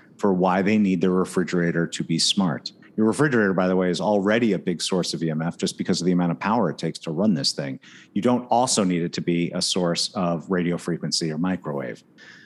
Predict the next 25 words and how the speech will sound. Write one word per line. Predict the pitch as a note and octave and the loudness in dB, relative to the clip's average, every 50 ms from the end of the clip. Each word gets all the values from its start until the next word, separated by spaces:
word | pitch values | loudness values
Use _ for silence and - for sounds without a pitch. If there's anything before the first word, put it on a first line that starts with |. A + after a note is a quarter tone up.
| - _ _ - - | -20 _ _ -4 0
Um, | A2+ A2 G#2+ G#2 G2+ G2+ G#2 F#2 | 2 2 4 4 4 4 2 2
but | - - A2+ - | 2 0 0 2
then | C#3+ C#3 C3 B2+ B2 F#2+ B2 | 2 4 4 4 4 4 2
that's | A2+ A2 - A#2+ | 2 2 2 2
an | A#2 | 2
example | A2+ G#2+ - F3 D#3+ C3+ - A2+ | 2 4 2 2 2 2 2 0
of | G#2+ F#2+ - - | 0 0 -4 -6
just | - B2+ A#2+ - - | -4 -2 -2 0 0
sit | - C#3 C3+ - | 0 0 2 2
back | G#2+ G2+ - | 2 2 2
and | A#2+ G#2+ - | 0 -2 0
think, | - C#3+ G#2+ F2+ | 0 0 0 2
"Do | - G2+ F#2+ | 2 2 2
I | F#2 | 2
really | F#2 F#2 G2 G#2+ A2 A2 A#2+ A#2+ | 2 2 2 2 2 4 2 2
need | A#2 G#2+ G2 G#2 A#2 B2+ A#2 F#2 | 2 2 4 4 4 2 2 2
this | - F#2 F2+ F2+ - | 0 0 0 0 -2
source | - - - - A#2 C#3+ D3 B2 - - - | -2 -2 0 0 2 2 2 0 0 -2 -2
of | G2+ G2+ - - - | -2 -2 -2 0 0
E | G2 | 0
M | F#2+ G2 F2+ D#2 | 2 2 2 0
F | D#2 E2 - - - G#2+ | 0 -4 -6 -6 -4 -2
in | F#2+ F#2 | 0 2
my | F#2+ G2 G#2+ | 2 2 2
life? | A2+ C#3 E3+ C#3 - - - - | 2 2 2 0 0 -2 -6 -12